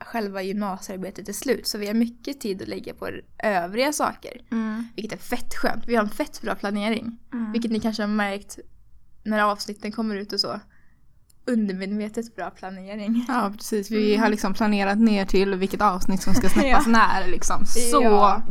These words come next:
Speaker 2: bra är vi på att planera, alltså.
Speaker 1: Mm.
Speaker 2: Ja, men alltså, jag känner typ detsamma. Det känns ganska skönt att, eh, man är inne i det så mycket nu, så att
Speaker 1: Mm.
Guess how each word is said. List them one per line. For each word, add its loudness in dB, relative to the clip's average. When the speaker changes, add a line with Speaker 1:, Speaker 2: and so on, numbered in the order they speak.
Speaker 2:
bra 4
är 2
vi -2
på 4
att 2
planera, 4
alltså. -4
Speaker 1:
Mm. -2
Speaker 2:
Ja, 4
men 0
alltså, 0
jag 0
känner 4
typ 2
detsamma. 4
Det -4
känns -6
ganska -8
skönt -6
att, -6
eh, -6
man 4
är 4
inne 6
i 4
det -2
så -4
mycket -2
nu, -6
så -6
att -2
Speaker 1:
Mm. -4